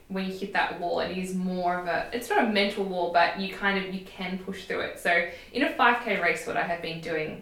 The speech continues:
um, and didn't execute it that well on my last one, but just really kind of having markers every K, and, um, my marker around that three to four K, which is the,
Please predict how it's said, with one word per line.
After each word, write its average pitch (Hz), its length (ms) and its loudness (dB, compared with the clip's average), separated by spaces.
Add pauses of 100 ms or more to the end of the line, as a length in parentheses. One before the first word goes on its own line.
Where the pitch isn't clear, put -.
(160)
um, 156 260 0
and 175 140 -6
didn't 185 340 -4
execute 180 440 -10
it 156 60 -6
that 156 180 -4
well 151 140 -4
on 151 120 -6
my 160 120 -6
last 175 320 -2
one, - 300 -6
but - 240 2 (340)
just 277 240 -2
really 294 240 2
kind 269 200 2
of 240 80 2
having 175 400 0
markers 226 500 2 (100)
every 185 360 -2
K, 165 500 0 (440)
and, 185 460 2
um, 170 260 0
my 185 140 2
marker 190 420 4
around 175 520 2
that 175 180 -6 (500)
three 180 280 -2
to - 80 -6
four 175 320 -4
K, 196 300 -2
which - 240 -6
is 160 240 -10
the, 160 320 -8